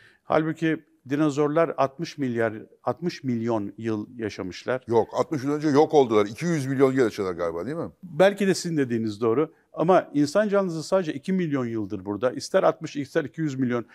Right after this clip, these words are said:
Speaker 1: Sonuçta altmış milyon yıl, e, yaşayan bir tür yok oldu. İnsan canlısı sadece iki milyon yıldır yeryüzünde. Ve yaşamın varoluşu,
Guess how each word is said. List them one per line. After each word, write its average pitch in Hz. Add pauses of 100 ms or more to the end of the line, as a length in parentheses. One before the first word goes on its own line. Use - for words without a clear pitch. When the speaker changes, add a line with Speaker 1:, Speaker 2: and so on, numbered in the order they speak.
(200)
Speaker 1:
Sonuçta 185
altmış 190
milyon 156
yıl, 151 (160)
e, 123 (280)
yaşayan 151
bir 143
tür 139
yok 127
oldu. 113 (460)
İnsan 170
canlısı 151
sadece 135
iki 139
milyon 117
yıldır 98
yeryüzünde. 101 (300)
Ve 156
yaşamın 160
varoluşu, 135